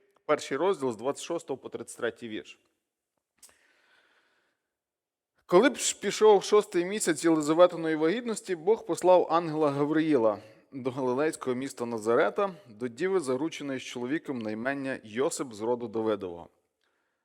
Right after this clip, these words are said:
І звали ту діву Марією. Прийшов до неї ангел, промовив: 'Вітаю тебе, благословенна, Господь з тобою.' Але вона була дуже збентежена тими ж словами і думала собі,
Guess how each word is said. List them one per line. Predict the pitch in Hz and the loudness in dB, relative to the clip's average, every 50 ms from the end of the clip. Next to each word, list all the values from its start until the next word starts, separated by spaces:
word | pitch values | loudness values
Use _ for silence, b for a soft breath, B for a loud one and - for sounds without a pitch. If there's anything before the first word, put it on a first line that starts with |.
| _ _ _ _ _ _ _ _ _ _ _ _ _ _ _ _ _ _ _ _ _ _ _ _ _ _ _ _ _ _ _ _ _ _ _ _ _ _ _ _ _ _ _ _ _ _ _ | _ _ _ _ _ _ _ _ _ _ _ _ _ _ _ _ _ _ _ _ _ _ _ _ _ _ _ _ _ _ _ _ _ _ _ _ _ _ _ _ _ _ _ _ _ _ _
І | - 113 | -12 -8
звали | 110 135 185 240 269 254 - | -2 0 4 6 6 6 4
ту | - - 185 | 2 0 -4
діву | 170 165 190 202 185 185 | -4 -2 0 0 0 0
Марією. | 175 170 165 160 156 147 131 120 113 104 98 - - _ _ _ _ _ _ _ _ | 2 2 2 4 4 2 2 2 -2 -4 -8 -10 -14 _ _ _ _ _ _ _ _
Прийшов | - 135 143 - 262 262 240 | -6 -6 -4 -2 -2 -2 -2
до | 170 156 | -2 0
неї | 139 135 127 123 120 | 2 2 4 4 4
ангел, | - 127 175 208 202 170 165 170 160 _ | 4 4 2 2 0 -4 -6 -8 -8 _
промовив: | - 135 135 131 127 117 110 104 92 - _ _ _ _ _ _ _ _ _ _ _ _ _ _ _ _ _ _ _ _ 113 | -6 -4 -2 0 0 0 0 -2 -4 -6 _ _ _ _ _ _ _ _ _ _ _ _ _ _ _ _ _ _ _ _ -8
'Вітаю | 123 - 147 147 139 127 - | -6 2 4 6 6 6 4
тебе, | - 113 110 107 | 2 0 0 0
благословенна, | 101 107 113 113 110 107 - 113 113 110 110 110 110 107 90 - - | 2 2 0 0 0 -2 0 0 2 2 2 0 -2 -6 -12 -14 -14
Господь | - 113 113 110 - - 131 113 - | -16 -16 -16 -16 -10 -8 -8 -8 -8
з | - | -8
тобою.' | - - 101 98 107 101 95 95 - - _ _ _ _ _ b b b b b b b b - 113 | -10 -10 -8 -4 -4 -4 -4 -4 -8 -12 _ _ _ _ _ b b b b b b b b 0 2
Але | 123 147 | 2 2
вона | 147 156 170 165 | 4 4 2 2
була | 151 143 143 139 131 | 2 2 2 2 2
дуже | 127 131 180 185 139 127 120 110 98 - - - - - | 2 -2 -6 -2 0 2 2 2 2 -2 -8 -18 -20 -16
збентежена | 104 101 110 120 123 120 117 156 160 139 123 117 113 104 | -14 -8 -2 -2 -2 2 2 2 2 2 0 -2 -6 -6
тими | - - 139 131 123 | -4 -4 -4 -4 -6
ж | 104 - | -8 -4
словами | - 120 131 165 214 226 180 147 | -2 -2 0 0 -2 -2 -4 -6
і | 127 | -6
думала | 123 175 180 165 156 139 127 | -4 -4 -4 -2 -2 -2 -2
собі, | 120 - - 131 123 139 139 120 | -4 -6 -10 -8 -6 -6 -6 -6